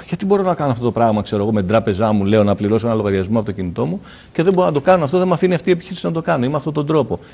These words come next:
ή με αυτή την ευκολία». Άρα υπάρχει ένα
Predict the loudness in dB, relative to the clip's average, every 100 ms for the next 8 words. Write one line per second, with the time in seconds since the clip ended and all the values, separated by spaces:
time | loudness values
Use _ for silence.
0 | -10 -4 -4 -2 -6 -2 -2 -2 -4 -12
1 | -20 0 4 6 6 4 2 2 0 0
2 | -2 -14 -4 0 2 2 0